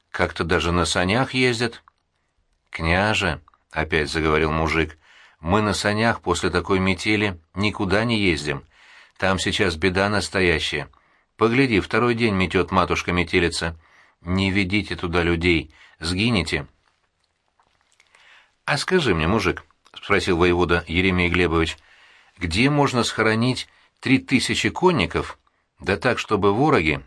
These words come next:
и даже их дозоры не узнали?» Мужик задумчиво почесал затылок, а после вскрикнул, словно его озарило. «Есть такое место. Точно есть.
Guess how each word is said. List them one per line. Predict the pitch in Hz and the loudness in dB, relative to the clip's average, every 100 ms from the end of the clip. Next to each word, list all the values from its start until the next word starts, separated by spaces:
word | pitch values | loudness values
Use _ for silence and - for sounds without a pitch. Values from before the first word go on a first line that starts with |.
| _ | _
и | 82 | -4
даже | 87 101 95 101 | 0 0 2 0
их | 90 | 0
дозоры | 127 110 80 80 | 0 2 2 2
не | 85 | 2
узнали?» | 90 98 80 73 73 _ _ _ _ _ _ _ | 0 0 0 0 -6 _ _ _ _ _ _ _
Мужик | 80 87 135 151 | -4 -2 0 0
задумчиво | 104 113 98 101 | 0 0 0 0
почесал | 87 90 95 110 95 | 0 -4 -2 0 0
затылок, | 107 104 170 170 165 - _ _ _ _ _ - | 0 0 0 0 -2 -10 _ _ _ _ _ 0
а | 95 90 | 0 2
после | 180 185 131 90 76 - _ - | 0 0 2 0 0 -10 _ -12
вскрикнул, | - 190 196 92 82 67 - _ _ - | -8 0 0 0 -4 -4 -8 _ _ -12
словно | - 117 101 | -2 0 2
его | 101 98 | 2 2
озарило. | 87 117 120 82 71 - _ - | 2 2 0 0 -2 -6 _ -18
«Есть | 73 78 87 87 - | -8 -2 0 0 -2
такое | 104 110 110 | -2 0 0
место. | 110 107 - 107 _ _ | 0 -2 -4 -8 _ _
Точно | - 190 - 113 | 0 2 2 -2
есть. | 147 147 80 | 0 0 -2